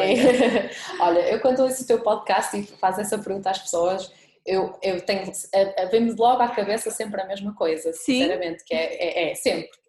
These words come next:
Speaker 2: Não há, não é uma coisa específica, mas é bossa nova. Eu gosto muito de
Speaker 1: Ah.
Speaker 2: bossa nova.
Speaker 1: Olha, és,
Speaker 2: Ah.
Speaker 1: é a, é a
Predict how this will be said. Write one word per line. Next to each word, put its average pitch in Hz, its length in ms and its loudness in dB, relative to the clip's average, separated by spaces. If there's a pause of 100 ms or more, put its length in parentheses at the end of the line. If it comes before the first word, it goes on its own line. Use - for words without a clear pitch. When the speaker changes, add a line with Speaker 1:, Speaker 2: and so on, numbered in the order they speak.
Speaker 2:
Não 226 160 -4
há, 254 140 0
não 240 160 0
é 269 40 0
uma 254 140 -2
coisa 262 180 -2
específica, - 560 -10
mas 180 140 -14
é 175 100 -4
bossa 175 260 -8
nova. 160 240 -8
Eu 165 120 0
gosto 202 240 -4
muito 170 160 -2
de 160 60 -2
Speaker 1:
Ah. 151 40 0
Speaker 2:
bossa 143 140 -6
nova. 147 340 -12 (140)
Speaker 1:
Olha, 190 240 0
és, 196 380 2
Speaker 2:
Ah. 170 40 4
Speaker 1:
é 190 160 4
a, 196 260 0
é 185 240 0
a 175 40 -2